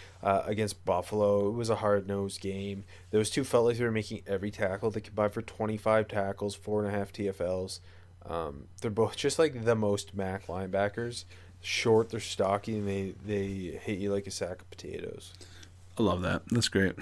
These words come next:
Speaker 1: Uh, let's get to best prospect.
Speaker 2: Offensive
Speaker 1: I'm gonna
Speaker 2: pro-,
Speaker 1: say
Speaker 2: oh, oh, I wasn't sure. I wasn't sure. You go first,
Speaker 1: I
Speaker 2: please.
Speaker 1: thought about it. I thought about it. I said, "No,
Speaker 2: Like, I
Speaker 1: not
Speaker 2: could feel
Speaker 1: today."
Speaker 2: it. I could feel it.
Speaker 1: Uh, I'm gonna stay in the state of Ohio, and that's why I wanna, I wanna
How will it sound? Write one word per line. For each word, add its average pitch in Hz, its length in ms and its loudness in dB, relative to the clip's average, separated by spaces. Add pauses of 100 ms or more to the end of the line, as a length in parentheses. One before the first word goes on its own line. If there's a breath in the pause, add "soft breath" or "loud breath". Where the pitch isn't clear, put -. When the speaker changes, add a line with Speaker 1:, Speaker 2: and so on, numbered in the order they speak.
(1160 soft breath)
Speaker 1:
Uh, 113 480 4
let's 117 140 -2
get 117 140 -2
to 95 40 -10
best 87 240 -4
prospect. 85 520 -2 (1600 soft breath)
Speaker 2:
Offensive 185 460 12
Speaker 1:
I'm 247 60 10
gonna 165 160 12
Speaker 2:
pro-, 165 80 6
Speaker 1:
say - 120 12
Speaker 2:
oh, 202 520 12
oh, - 20 12
I 151 80 12
wasn't 233 200 12
sure. 156 300 8
I - 40 -2
wasn't 165 200 10
sure. 160 200 12
You 165 200 12
go 214 140 12
first, 147 300 10
Speaker 1:
I - 40 -6
Speaker 2:
please. 143 340 10
Speaker 1:
thought 160 160 10
about 117 220 6
it. 107 60 6
I 110 60 8
thought 139 200 6
about 107 220 6
it. 98 80 4
I 98 40 2
said, 95 360 -4 (200)
"No, - 140 -4
Speaker 2:
Like, - 180 2
I 135 40 6
Speaker 1:
not 131 80 4
Speaker 2:
could 135 120 10
feel 143 220 10
Speaker 1:
today." - 120 4
Speaker 2:
it. - 40 4
I 113 40 6
could 127 140 8
feel 117 200 8
it. 110 60 6
Speaker 1:
Uh, 110 280 6 (340)
I'm 160 160 6
gonna 202 100 8
stay 202 220 10
in 196 60 8
the 185 60 2
state 185 200 2
of 160 100 4
Ohio, 156 460 8
and 95 100 0
that's 104 180 0
why 117 140 6
I 113 40 4
wanna, 104 420 0 (1080)
I 104 40 -4
wanna 92 560 -2